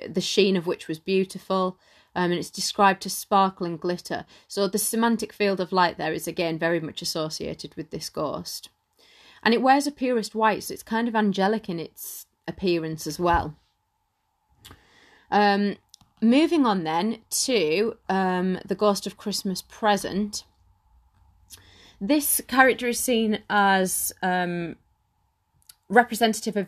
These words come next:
of generosity. He goes around sprinkling stuff from his torch on, on people's food, and he says that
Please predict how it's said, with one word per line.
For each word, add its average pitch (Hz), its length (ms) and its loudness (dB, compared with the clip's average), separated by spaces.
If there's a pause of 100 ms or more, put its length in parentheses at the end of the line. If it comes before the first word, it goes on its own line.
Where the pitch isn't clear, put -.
of 208 120 -4
generosity. 175 720 0
He 175 140 -2
goes 190 240 2
around 175 180 0
sprinkling 180 540 -4
stuff 170 220 -10
from 160 140 -10
his 151 120 -8
torch - 340 2
on, 160 240 -4 (340)
on 175 140 -2
people's 165 400 -6
food, 185 400 0
and 151 140 -2
he 170 260 -2
says 165 320 0
that - 140 -2